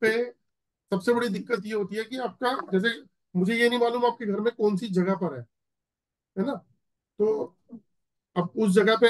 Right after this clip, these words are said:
आप सोते हो या नहीं सोते, एक बार पापा को दिखाना।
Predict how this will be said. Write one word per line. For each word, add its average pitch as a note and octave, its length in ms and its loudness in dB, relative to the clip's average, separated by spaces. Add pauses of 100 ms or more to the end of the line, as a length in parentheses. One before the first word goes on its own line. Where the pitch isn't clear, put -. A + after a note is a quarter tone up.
(120)
आप F#3+ 180 2
सोते G3+ 320 2
हो G#3+ 120 0
या G#3 100 -2
नहीं G#3 140 -8
सोते, G3 400 -4 (300)
एक F#3+ 100 -2
बार A3 100 -4
पापा G3+ 300 -4
को A3+ 80 -2
दिखाना। A3+ 300 -10